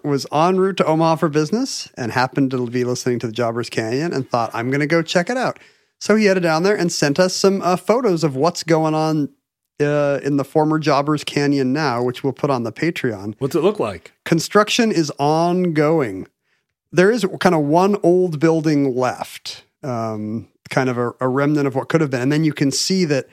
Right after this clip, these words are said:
Speaker 1: the whole area is being redeveloped, as we discussed in the episode, to kind of build the new, um,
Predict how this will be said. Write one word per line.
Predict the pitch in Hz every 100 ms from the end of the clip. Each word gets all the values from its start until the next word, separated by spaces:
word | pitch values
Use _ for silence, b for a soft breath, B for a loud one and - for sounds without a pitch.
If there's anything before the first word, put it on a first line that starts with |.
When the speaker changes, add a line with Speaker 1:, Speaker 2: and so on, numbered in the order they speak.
| b b b _
Speaker 1:
the | 139
whole | 214 233
area | 190 190 175
is | -
being | 165
redeveloped, | 151 156 151 160 156 143 - _ _ _ _ _ _ _ _
as | 147 135
we | 139
discussed | 131 - 160 -
in |
the | 143
episode, | 156 143 139
to |
kind | 143 151
of | 143 120
build | 147 151 135
the | 135
new, | 131 143 143 139 135 127 _ _ _ _ _ _ 131
um, | 131 127 123 120